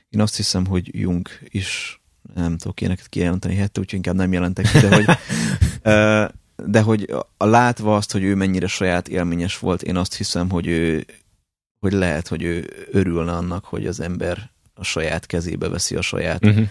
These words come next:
Speaker 1: tudattalanja megismerését. És ez nem azt jelenti, hogy vannak témák sajnos, amivel kapcsolatban nem, nem is,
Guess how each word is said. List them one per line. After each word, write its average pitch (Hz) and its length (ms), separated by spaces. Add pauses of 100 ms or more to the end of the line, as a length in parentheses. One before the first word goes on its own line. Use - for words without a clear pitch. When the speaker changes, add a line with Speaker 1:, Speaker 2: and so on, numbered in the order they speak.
(280)
Speaker 1:
tudattalanja 90 600
megismerését. 90 840
És - 280
ez 95 160
nem 95 220
azt 87 160
jelenti, 90 320
hogy 87 260
vannak 92 340
témák 87 380
sajnos, 92 340 (560)
amivel 90 260
kapcsolatban 87 460
nem, 87 300 (340)
nem 95 200
is, - 160